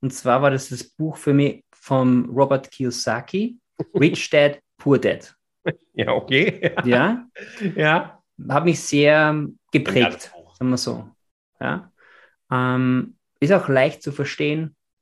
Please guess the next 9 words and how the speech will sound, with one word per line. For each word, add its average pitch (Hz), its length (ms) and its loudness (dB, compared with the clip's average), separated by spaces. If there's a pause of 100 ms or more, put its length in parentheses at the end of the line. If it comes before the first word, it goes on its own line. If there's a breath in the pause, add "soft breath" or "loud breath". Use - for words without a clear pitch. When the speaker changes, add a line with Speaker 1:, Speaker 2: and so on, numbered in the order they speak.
(120)
Speaker 1:
ähm, 127 600 -2
sehr 135 280 0
einfach 131 680 -4
und, 127 240 -4
und 123 160 -4
auch 120 120 -4
die - 140 -12
Geschichte 139 460 -8
dahinter 127 760 -2